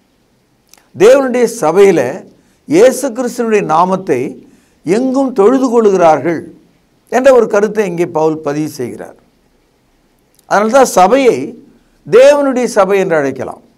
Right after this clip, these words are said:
என் அன்பு சகோதரர்களே, பவுலை சேர்ந்தவன் என்றும் அப்போலோவை சேர்ந்தவன் என்றும் கேபாவை சேர்ந்தவன் என்றும்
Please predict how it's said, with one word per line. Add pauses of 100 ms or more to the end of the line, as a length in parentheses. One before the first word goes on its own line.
(1080)
என்
அன்பு
சகோதரர்களே, (800)
பவுலை (100)
சேர்ந்தவன்
என்றும் (540)
அப்போலோவை (100)
சேர்ந்தவன்
என்றும் (540)
கேபாவை
சேர்ந்தவன்
என்றும்